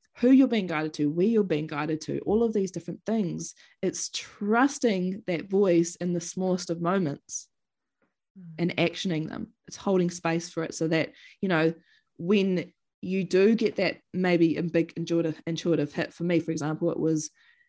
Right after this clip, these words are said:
Speaker 1: "Hey, this relationship, this, um, I was engaged to this,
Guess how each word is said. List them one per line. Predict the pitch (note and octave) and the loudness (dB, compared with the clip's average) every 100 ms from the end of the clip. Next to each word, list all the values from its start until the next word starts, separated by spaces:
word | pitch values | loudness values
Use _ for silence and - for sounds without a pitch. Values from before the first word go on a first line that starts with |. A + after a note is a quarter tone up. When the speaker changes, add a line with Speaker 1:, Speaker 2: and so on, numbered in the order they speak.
| _ _ | _ _
Speaker 1:
"Hey, | F#3+ F3+ | 0 2
this | E3+ E3 | 2 0
relationship, | D#3+ D#3 E3+ D3+ - - | -2 -2 -4 -6 -8 -6
this, | D#3 D3+ - - | -4 -4 -8 -8
um, | D#3 D#3 D3+ D3+ E3 - _ _ _ _ - - | -6 -4 -4 -4 -6 -12 _ _ _ _ -20 -10
I | - | 0
was | F3 D#3+ D#3 | 4 4 2
engaged | D3+ D#3 F3 - - | -2 0 0 -2 -4
to | E3 | -4
this, | D#3+ - - | -4 -6 -14